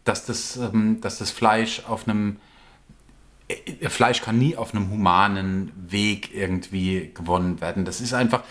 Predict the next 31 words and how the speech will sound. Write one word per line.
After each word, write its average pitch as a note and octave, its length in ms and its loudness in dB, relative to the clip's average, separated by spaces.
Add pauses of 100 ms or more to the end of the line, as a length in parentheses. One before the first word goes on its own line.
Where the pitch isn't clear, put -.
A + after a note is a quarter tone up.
(260)
da A#2 120 0
wird D#3 180 4
einfach A#2 320 -2
ein, A#2 240 2
ein A2 120 2
Lebewesen G2 580 2
getötet F2+ 540 -8
dafür. F#2 400 0 (400)
Und, A2+ 320 0
ähm, A#2 360 4 (640)
es B2 160 -2
wird D3 200 4
natürlich C#3+ 340 0
immer C#3+ 220 2
wieder B2 160 4
Leute D3 320 2
geben, D3+ 320 -2
die, B2+ 260 -2
die B2 100 -2
sagen, A#2+ 320 2
"Oh C3+ 140 2
ja, C3+ 180 4
aber A2 200 0
eine A2 120 2
Pflanze B2 380 -2
ist - 140 -4
doch - 100 -6
auch A3+ 300 -6
ein D3+ 100 4
Lebewesen." G2+ 680 2
Ja, B2 220 2